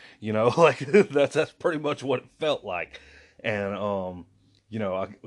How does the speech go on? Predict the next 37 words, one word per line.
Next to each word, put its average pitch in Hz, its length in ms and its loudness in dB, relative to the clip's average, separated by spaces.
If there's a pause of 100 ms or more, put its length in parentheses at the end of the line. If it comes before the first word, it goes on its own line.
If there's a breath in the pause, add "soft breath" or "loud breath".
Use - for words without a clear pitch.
came 117 260 -4
back 107 240 -4
in, 107 320 -6 (580 soft breath)
and, 90 560 -8 (1040)
uh, 101 220 -8
my 98 160 -4
hair 139 300 0
is 92 180 -10
quite - 360 -4
long 90 460 -6 (160)
right 87 300 -10
now, 87 480 -12
and, 87 340 -12
uh, 82 360 -10 (480 soft breath)
yeah, 92 300 -4
it 87 120 -12
looked 85 200 -12
like 90 160 -12
I 87 200 -8
kinda 85 340 -12
just 95 260 -14
got 90 200 -8
out 90 160 -6
of 82 80 -8
the 82 80 -16
shower, 95 600 -6
and, 90 120 -12
like, 85 140 -10
my 80 140 -8
hair 90 240 -8
was 87 160 -16
hanging 98 300 -10
all 87 220 -8
in 87 120 -16
front 104 200 -8
of 90 40 -12
my 80 140 -14